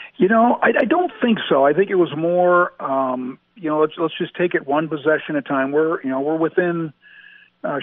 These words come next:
shooting distance here. Um, let's just keep doing what we're doing, um, and just do it a little bit better. And, uh, had some shots that we did make, didn't finish, and, and, uh, you know, we had been through some games like that in the tournament as well as, uh, as well as in league play.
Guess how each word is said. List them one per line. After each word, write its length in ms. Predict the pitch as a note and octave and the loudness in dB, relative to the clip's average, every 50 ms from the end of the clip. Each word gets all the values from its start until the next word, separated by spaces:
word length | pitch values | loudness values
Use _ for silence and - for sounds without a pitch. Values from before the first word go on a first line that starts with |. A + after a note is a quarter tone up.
| - | -2
shooting 260 | - E3+ E3+ C#3+ D3 C3 | 0 2 2 2 2 0
distance 360 | C3+ B2+ A#2+ - - C#3 - - | 0 -2 -2 -4 -8 -10 -6 -2
here. 360 | C#3 C3 C3 C3+ C3+ C#3+ D3+ | 0 2 4 4 2 2 0
Um, 760 | - C#3+ C3 B2+ B2+ B2+ B2+ B2 B2+ B2+ D3+ - - A#3 G#3+ | -2 -4 -2 -2 0 0 -2 -2 -4 -6 -8 -10 -14 -14 -10
let's 220 | F#3+ D3+ C#3+ - | -8 -8 -6 -6
just 160 | - D#3 - - | -6 -8 -8 -4
keep 240 | - E3 D3+ B2+ | -4 -4 -4 0
doing 240 | - D#3 D#3 D#3 C#3+ | 2 4 4 6 6
what 160 | C#3 D#3 D#3 | 4 4 4
we're 120 | D3+ D#3+ D#3 | 2 2 2
doing, 500 | C#3 D3 C#3 C#3 C#3 C#3+ C#3+ D3 D3+ - - | 2 2 4 4 4 4 4 2 -2 -6 -6
um, 600 | - C#3+ C3+ C3 B2+ B2 B2 B2 B2 B2 B2 A#2+ - - | -4 0 0 2 2 2 0 0 0 -2 -4 -6 -8 -8
and 100 | C3 C3 | -4 -2
just 160 | D3 B2+ - | -4 0 2
do 120 | F3 E3 | 4 4
it 40 | D#3+ | 6
a 40 | D3+ | 6
little 140 | D#3 E3 D3 | 6 6 4
bit 180 | D#3+ D3+ - | 2 0 2
better. 260 | - D3 F#3+ - - - - - _ - | 2 2 2 2 0 -4 -10 -14 _ -12
And, 400 | C3 B2+ B2+ B2+ B2 B2 B2 C3 | -10 -8 -8 -6 -6 -6 -6 -6
uh, 300 | C3 B2+ B2+ B2 B2 B2+ - - - - - - - | -4 -4 -4 -4 -6 -8 -10 -16 -20 -20 -20 -20 -10
had 220 | - D#3+ D3 C#3 | -6 -4 -4 -4
some 120 | - E3 D3 - - | -6 -8 -10 -2 2
shots 260 | D#3 D3 D3 D3+ - - | 2 2 2 2 -2 -6
that 80 | D#3+ C#3+ | -6 -4
we 100 | C#3 C#3 | -4 -2
did 200 | B2+ C#3+ C#3+ C#3 | -2 -2 -2 -2
make, 300 | C3 C3+ C3+ C#3+ C#3 C3 | -2 -2 -2 -2 -4 -4
didn't 240 | - C#3+ C3+ C3+ B2+ - | -6 -6 -6 -8 -8 -6
finish, 300 | C#3 C3+ C3+ D3 D3+ - - - | -4 -2 -2 -2 -2 -4 -4 -4
and, 260 | C#3 C3 B2 - - - _ - - - - - - _ _ _ _ | -4 -6 -6 -8 -10 -14 _ -20 -20 -20 -20 -20 -20 _ _ _ _
and, 360 | - C3+ C3 C3 C3 B2+ B2 B2+ | -8 -6 -4 -2 -2 -2 0 0
uh, 380 | C3 B2+ A#2+ - B2 C3+ - - | 2 2 2 2 2 0 0 -2
you 100 | - F3 | -4 -2
know, 80 | F3+ | 0
we 120 | F3 F3 F#3 | 4 4 4
had 120 | G3 E3 | 4 4
been 180 | F#3 F3 E3+ - | 2 0 0 -2
through 160 | - F3+ D#3 - - | -4 -6 -6 -4 -2
some 140 | E3 D3+ C#3 | -2 0 2
games 320 | D3 C#3+ D3 D3 C#3+ B2 | 2 2 2 2 0 2
like 260 | D3 D3 C#3 C3+ C3+ - | 2 2 2 2 0 0
that 340 | C#3+ C3+ C3+ C#3 C3+ C3 - - - - _ - | 0 2 2 2 0 -2 -6 -12 -20 -20 _ -12
in 100 | C#3+ C#3 | -8 -8
the 100 | C3 B2+ - | -8 -8 -6
tournament 400 | - D#3 D3+ D3 C#3+ C#3+ C3+ C3 | -4 -2 -2 0 0 0 0 -2
as 120 | B2 A#2+ B2+ | -4 -4 -2
well 320 | C3 C3 C3 C3 C3 B2+ | 0 2 2 4 2 2
as, 80 | B2 A#2+ - - - _ _ _ _ - - - - _ _ _ | 0 -2 -8 -16 -20 _ _ _ _ -20 -20 -20 -20 _ _ _
uh, 120 | - D3 | -4 -2
as 140 | D3 - C3 | -2 -2 0
well 220 | C3+ C#3 C3+ C3+ C3+ | 0 2 2 2 2
as 60 | B2 | 2
in 160 | C3+ B2+ C3 | 0 2 2
league 220 | C3+ C#3+ D3 C#3 - | 4 2 2 0 -2
play. 260 | - C3+ B2 A#2+ | -2 0 0 0